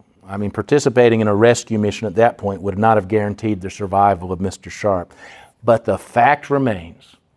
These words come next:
when confronted with the choice of either continuing toward the peak or offering help to a dying man,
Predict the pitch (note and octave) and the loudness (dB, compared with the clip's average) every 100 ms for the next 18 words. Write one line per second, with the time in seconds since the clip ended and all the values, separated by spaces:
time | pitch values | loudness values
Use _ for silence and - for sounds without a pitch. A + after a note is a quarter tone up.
0 | - A#2+ G#2+ G#2+ G2 - D3 E3+ F3 D#3 | -6 -4 -2 -4 -6 -4 2 2 4 2
1 | C#3 A2 - C#3 C3+ C3+ A#2+ A2 G#2+ A2 | 2 -2 0 2 2 2 0 0 0 -4
2 | G2 - E3 E3+ E3+ D#3+ D3+ - C#3+ C3 | -8 -4 0 2 2 2 0 2 2 2
3 | B2+ A2 F#2 F2+ - _ _ _ - G2 | -4 -4 -4 -8 -20 _ _ _ -6 2
4 | G#2 A2 - A2 G2+ - B2+ B2+ - A2+ | 6 4 2 -4 -2 0 0 0 0 2
5 | A2 A2 G#2+ G#2 F#2+ F2 F2 | 4 2 2 0 -2 -6 -12